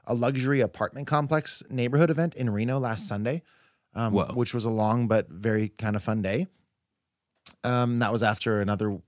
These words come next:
Speaker 1: kind of, it was, like, the fourth day of shows for me, the fifth day of shows for Rob. Um,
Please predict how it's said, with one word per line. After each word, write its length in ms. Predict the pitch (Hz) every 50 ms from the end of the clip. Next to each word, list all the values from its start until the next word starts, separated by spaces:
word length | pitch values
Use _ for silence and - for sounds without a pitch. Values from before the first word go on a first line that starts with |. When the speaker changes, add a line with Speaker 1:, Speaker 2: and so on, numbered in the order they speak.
| _ _ _ _ _
Speaker 1:
kind 220 | - 113 107 104 104
of, 100 | 98 90
it 20 |
was, 120 | 104 95 -
like, 80 | 90
the 60 | -
fourth 300 | - - 123 123 113 104
day 140 | - 113 113
of 100 | 113 107 98
shows 240 | - 104 107 101
for 100 | - 107
me, 80 | 104 107
the 80 | 101 95
fifth 240 | - - 107 - -
day 120 | 107 104
of 100 | 104 92
shows 180 | - 110 104 92
for 160 | - - 82
Rob. 400 | 82 95 104 104 98 104 101 98 - - - - - _ _ _ _ _ _ _ _ -
Um, 420 | 123 127 131 131 131 131 135 135